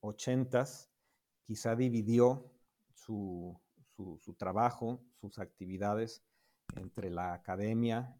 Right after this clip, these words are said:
y la participación, eh, pública, la participación en los asuntos directamente, eh, del presente,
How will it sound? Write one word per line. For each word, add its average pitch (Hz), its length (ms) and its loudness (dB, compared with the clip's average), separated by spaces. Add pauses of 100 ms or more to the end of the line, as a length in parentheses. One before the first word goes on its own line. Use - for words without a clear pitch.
(120)
y 117 140 -14
la 90 180 -8
participación, 95 1040 -6 (240)
eh, 85 640 -14 (160)
pública, 110 560 -4
la 87 180 -10
participación 101 800 -10 (580)
en 117 480 -4 (100)
los 98 320 -8
asuntos 120 760 -4
directamente, 107 1160 -4 (460)
eh, 90 460 -8
del 90 180 -10
presente, 104 800 -6